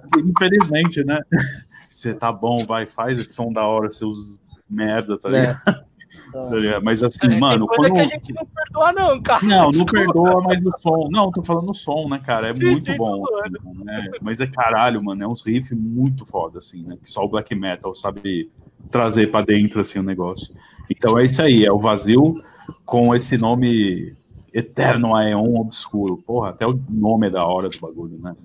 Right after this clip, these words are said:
Speaker 1: Então é isso aí, esse é o que eu mais escutei no negócio.
Speaker 3: Boa.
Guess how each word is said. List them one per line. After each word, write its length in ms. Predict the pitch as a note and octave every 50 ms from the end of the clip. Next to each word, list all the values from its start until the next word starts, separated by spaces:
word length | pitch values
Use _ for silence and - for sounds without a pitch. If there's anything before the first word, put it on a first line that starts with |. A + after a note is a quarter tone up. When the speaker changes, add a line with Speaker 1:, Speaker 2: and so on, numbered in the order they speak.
| - - -
Speaker 1:
Então 340 | - - - F2 F2 F#2+ F#2+
é 60 | G2+
isso 160 | G2+ - - C#3
aí, 160 | A2+ G2+ G#2
esse 180 | G#2+ - -
é 60 | A2 A2+
o 60 | G#2+
que 120 | - -
eu 40 | A#2+
mais 160 | B2+ B2 -
escutei 420 | - - - C#3+ C3+ - B2+ A2+ A#2+
no 80 | A2+
negócio. 480 | A2+ A#2 A2+ A2 G2+ G2 F#2+ - - _ _ _ _ _ _ - - - - - - - - - -
Speaker 3:
Boa. 240 | G#2+ A2 A2+ G#2+ G2+